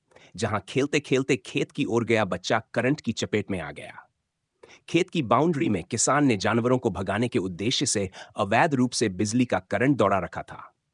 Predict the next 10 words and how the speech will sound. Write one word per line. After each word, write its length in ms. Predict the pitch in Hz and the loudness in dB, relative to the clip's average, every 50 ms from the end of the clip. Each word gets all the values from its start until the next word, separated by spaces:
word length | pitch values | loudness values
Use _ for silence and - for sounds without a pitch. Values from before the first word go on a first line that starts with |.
| _ _ _ - | _ _ _ -6
इस 160 | - - - - | -4 -4 -2 0
हादसे 300 | - - - - - 170 | -2 -2 0 0 -2 -2
के 120 | - 156 | 0 2
बाद 320 | 123 120 110 120 123 117 - - | 2 4 4 2 2 -2 -6 -6
पूरे 220 | - 165 175 175 | -2 2 2 2
गांव 220 | 135 107 113 107 120 | 4 4 2 2 4
में 160 | 117 113 107 | 4 4 2
मातम 400 | 95 85 82 85 90 - 120 113 | 2 0 -4 -6 -4 -2 -2 -2
पसरा 340 | - - 92 - - 92 76 | -2 -2 -4 -4 -6 -8 -8
है। 320 | - - - - - _ | -10 -12 -16 -18 -20 _